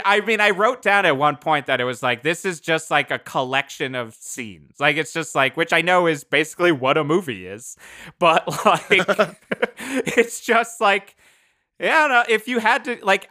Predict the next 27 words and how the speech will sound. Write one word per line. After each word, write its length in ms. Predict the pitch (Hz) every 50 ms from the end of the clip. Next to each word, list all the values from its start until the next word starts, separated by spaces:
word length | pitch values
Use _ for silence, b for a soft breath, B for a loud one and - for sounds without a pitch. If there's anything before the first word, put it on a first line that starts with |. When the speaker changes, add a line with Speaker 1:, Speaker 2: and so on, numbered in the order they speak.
| -
Speaker 1:
I 120 | 202 220 254
didn't 160 | 254 262 262
even 300 | 254 254 196 226 220 185
bother 460 | - 180 170 175 208 220 214 220 180
doing 360 | 139 156 160 175 175 175 170
the 100 | 151 147
one-line 560 | 135 123 143 151 170 175 170 165 165 160 156
summary 500 | 143 - - 165 151 160 185 185 165 143
of 160 | 139 127 107 117
what 200 | 139 147 - -
this 200 | 147 127 - 139
movie 320 | 139 147 135 127 139 143
is 120 | 139 127 139
at 100 | 135 135
the 60 | -
beginning 460 | 127 127 120 117 127 143 170 160 143 135
because 680 | 151 135 - - 165 160 151 143 139 - - - _ _ b b b b b b b b b b b b b _ _ -
kinda 260 | - 165 175 190 -
who 140 | 170 202 208
gives 280 | 170 170 180 220 240 -
a 60 | 196
fuck? 520 | - - - 101 80 - - - - - _ _ _ _ -
Like, 240 | 139 156 170 170 -
it's 160 | 185 180 -
just, 280 | - - 214 208 - -
like, 200 | 226 202 202 -
S-, 260 | - - - - -